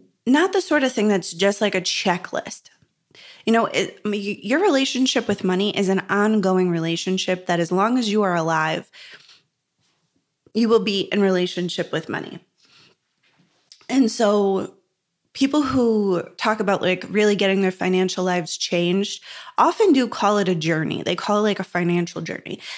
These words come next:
And so today what we're gonna do is I'm gonna kinda map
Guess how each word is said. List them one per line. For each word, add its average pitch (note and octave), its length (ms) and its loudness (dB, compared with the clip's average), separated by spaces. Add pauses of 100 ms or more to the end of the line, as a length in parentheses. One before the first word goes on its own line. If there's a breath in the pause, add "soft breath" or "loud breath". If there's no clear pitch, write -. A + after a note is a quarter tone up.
(200 loud breath)
And A#3+ 180 2
so C4 380 2
today B3 320 0
what B3+ 180 0
we're C4+ 120 4
gonna F4 200 4
do A#3 160 2
is G#3+ 220 -2
I'm C4+ 160 2
gonna A4+ 160 0
kinda A4+ 380 2
map F#3+ 340 0